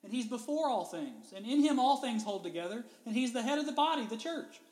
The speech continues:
He is the beginning, the firstborn from the dead, that in everything he might be preeminent. For in him all the fullness of God was pleased to dwell." In Jesus Christ, the fullness of God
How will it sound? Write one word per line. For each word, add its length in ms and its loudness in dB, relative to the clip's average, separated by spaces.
He 160 4
is 100 4
the 60 0
beginning, 480 2
the 80 -4
firstborn 520 6
from 140 2
the 60 2
dead, 380 0
that 100 -2
in 120 -4
everything 420 0
he 80 -2
might 240 -2
be 100 -6
preeminent. 640 -2
For 160 4
in 240 6
him 260 6
all 340 10
the 160 10
fullness 840 6
of 320 4
God 520 6
was 220 4
pleased 540 2
to 100 0
dwell." 580 0
In 260 6
Jesus 420 4
Christ, 500 2
the 80 -4
fullness 500 -2
of 140 -8
God 420 -4